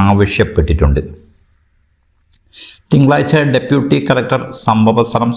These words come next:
സന്ദർശിച്ചിരുന്നു. അപകടാവസ്ഥയിലായ വീട് ഒഴിഞ്ഞുപോയ കുടുംബത്തിന് എത്രയും പെട്ടെന്ന് സുരക്ഷിത താമസ സ്ഥലം കണ്ടെത്തണമെന്നും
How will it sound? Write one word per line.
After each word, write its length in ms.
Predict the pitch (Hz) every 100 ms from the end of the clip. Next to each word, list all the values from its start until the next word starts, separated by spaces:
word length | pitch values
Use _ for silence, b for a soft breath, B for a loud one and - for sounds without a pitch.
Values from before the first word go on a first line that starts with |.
| -
സന്ദർശിച്ചിരുന്നു. 760 | 92 95 92 95 90 76 65 - - B B B B B -
അപകടാവസ്ഥയിലായ 1400 | 202 123 120 120 127 123 120 - 131 120 101 90 95 104 -
വീട് 240 | 92 98 95 95
ഒഴിഞ്ഞുപോയ 520 | 98 107 107 90 90 82
കുടുംബത്തിന് 520 | 82 87 87 95 101 -
എത്രയും 340 | - 107 104 98
പെട്ടെന്ന് 320 | 90 - 92 - -
സുരക്ഷിത 440 | 92 101 - 120 - - - _ -
താമസ 380 | 101 95 101 - 110
സ്ഥലം 280 | - 104 104 101
കണ്ടെത്തണമെന്നും 720 | 101 95 98 98 95 92 98